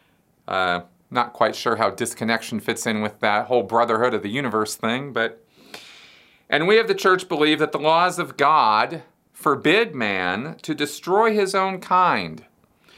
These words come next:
to destroy the sanity of another, unless, of course, you're auditing them, to destroy or enslave another's soul, to destroy or reduce the survival of one's companions or one's groups.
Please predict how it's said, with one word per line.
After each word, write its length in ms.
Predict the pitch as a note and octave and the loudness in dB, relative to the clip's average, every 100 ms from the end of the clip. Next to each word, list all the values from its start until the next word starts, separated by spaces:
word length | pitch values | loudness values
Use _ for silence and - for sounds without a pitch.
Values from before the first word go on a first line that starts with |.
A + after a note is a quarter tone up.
| - _ _ | -20 _ _
to 100 | E3 | -4
destroy 520 | D3+ D3+ - F#3+ G#3 | -2 -4 0 2 2
the 100 | F3+ | 2
sanity 600 | F3+ - F#3 F#3 C3+ B2+ | -2 -2 0 0 0 0
of 100 | A#2+ | 2
another, 640 | B2 C3+ D3+ C3 E2+ - _ _ _ _ _ _ _ - | 0 0 0 0 -2 -6 _ _ _ _ _ _ _ -12
unless, 320 | A2 B2 B2 | -4 -2 -2
of 80 | - | -4
course, 280 | - G2+ - | -2 -2 0
you're 120 | G2 | 2
auditing 400 | A#2 G#2+ F#2 F2+ | 2 2 -4 -8
them, 220 | F#2+ A#2+ - _ _ _ _ - - - _ _ | -8 -10 -14 _ _ _ _ -20 -20 -20 _ _
to 100 | - | -4
destroy 560 | D#3 F3 - F#3 G3 F#3+ | 0 -2 0 2 4 2
or 100 | F#3 | 0
enslave 440 | F3+ - F3 F3+ | -4 -4 0 0
another's 400 | F3 F3 F3 F3 | 0 0 0 -2
soul, 600 | - - F3 C#3+ D#2+ - _ _ _ _ _ - - - | -4 0 2 2 0 -6 _ _ _ _ _ -20 -20 -12
to 80 | C#3 | -6
destroy 480 | B2+ - E3 D#3+ D#3+ | -6 -2 2 4 4
or 60 | |
reduce 360 | D#3 C#3+ C#3 C3 | 2 0 -2 -4
the 120 | C#3 | -8
survival 580 | - C3 B2 A#2 A#2 A#2 | -4 0 2 2 2 -4
of 100 | G#2+ | -2
one's 300 | G#2+ G#2 G2+ | -2 -2 -4
companions 680 | A2+ F#2+ A2 G2+ G2 G2 G2 | -10 -8 -6 -6 -6 -8 -4
or 200 | F#2+ F#2 | -4 -2
one's 300 | F#2+ F#2+ - | -4 -8 -10
groups. 580 | G2 F#2 - - - | -4 -4 -4 -12 -16